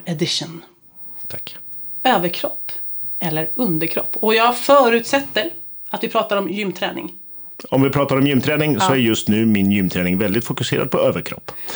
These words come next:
Speaker 1: Då
Speaker 2: Och
Speaker 1: får
Speaker 2: det
Speaker 1: du
Speaker 2: beror
Speaker 1: välja
Speaker 2: helt enkelt på att jag springer och cyklar.
Speaker 1: överkropp. Du väljer
Speaker 2: Överkropp.
Speaker 1: överkropp.
Speaker 2: Ja.
Speaker 1: Och jag väljer, nej men gud, ska jag också välja? Gud vad jobbigt. Jag väljer underkropp.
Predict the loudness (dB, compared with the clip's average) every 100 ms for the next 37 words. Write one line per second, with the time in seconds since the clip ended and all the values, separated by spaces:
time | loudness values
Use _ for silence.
0 | -10 -2 2 4 6 4 4 4 2 0
1 | -2 -2 -2 0 0 -2 -4 -6 -10 -12
2 | -8 -4 -4 -6 -8 -8 -8 -8 _ -20
3 | -20 -20 -20 -20 _ _ _ _ _ _
4 | 0 2 2 2 2 2 4 4 4 2
5 | -4 _ _ _ _ _ _ _ _ _
6 | _ _ _ _ _ _ -6 -4 -4 -6
7 | -4 -4 -4 -4 -4 -4 -2 0 2 2
8 | 0 -4 -6 0 4 4 4 4 4 0
9 | -4